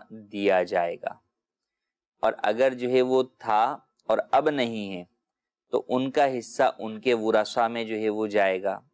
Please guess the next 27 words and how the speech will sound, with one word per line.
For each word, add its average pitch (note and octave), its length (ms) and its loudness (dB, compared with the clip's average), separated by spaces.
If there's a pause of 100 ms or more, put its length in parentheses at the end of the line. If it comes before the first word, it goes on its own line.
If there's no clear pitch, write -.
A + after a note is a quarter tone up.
(200)
उनके G#2 300 -2
जो G2+ 140 -2
है G2+ 100 2
वो G2 160 2
बेटों G2 400 0
में F#2+ 220 -4
या G2 180 0
उनकी G2 400 -12
जो F#2+ 120 -4
है F#2 140 2
वो G2 340 -2
बेटी G2+ 540 -2
को G2+ 340 0
जो G#2 160 -4
है F#2+ 140 2
वो F#2+ 360 -2
जाएगा। F#2 580 0 (1080)
तो B2+ 80 4 (240)
इन E3 260 0
बातों A2+ 360 0
का A2 140 0
भी A2+ 160 -4
ख्याल G2 420 2
रखना G2+ 420 -4 (120)
ज़रूरी F2+ 480 -4
है। - 160 -20 (260)
बहरहाल A#2+ 320 0